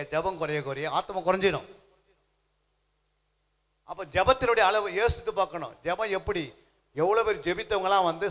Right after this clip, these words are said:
சாதாரண ஆள் கிடையாது. நம்ம எல்லாம் சாதாரணமா இருந்தாலும் அசாதாரணமான ஆள் இருந்தாலும் கர்த்தர் பெரிய காரியத்தை செய்வார்.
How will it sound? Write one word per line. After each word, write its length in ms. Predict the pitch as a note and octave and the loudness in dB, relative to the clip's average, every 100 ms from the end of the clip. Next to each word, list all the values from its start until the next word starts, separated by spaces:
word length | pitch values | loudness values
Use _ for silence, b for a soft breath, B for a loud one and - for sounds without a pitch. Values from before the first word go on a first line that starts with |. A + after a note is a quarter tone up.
| - | -2
சாதாரண 340 | E3 G3 F#3+ E3 | -2 -2 0 2
ஆள் 160 | F3+ D3+ | 0 -4
கிடையாது. 300 | A2+ G2 - _ _ _ _ _ _ _ _ _ | -8 -12 -16 _ _ _ _ _ _ _ _ _
நம்ம 160 | D3 D#3+ | -8 -6
எல்லாம் 220 | G3 A3 - | -2 -2 0
சாதாரணமா 420 | D#3+ F#3 F#3+ F#3+ | 0 0 0 0
இருந்தாலும் 380 | F3+ D#3 D3+ E3+ D3 | 0 2 0 0 -2
அசாதாரணமான 500 | F3+ F3+ F#3 F3 D#3+ | -2 -2 -2 -2 -2
ஆள் 140 | D3+ | -4
இருந்தாலும் 280 | C#3 D#3+ E3+ | -4 -6 -6
கர்த்தர் 240 | D#3 E3 D#3+ | -8 -4 0
பெரிய 140 | F#3 | 2
காரியத்தை 260 | E3+ E3 D3+ | 2 2 -2
செய்வார். 400 | C3 A#2+ F#2+ | -2 -6 -8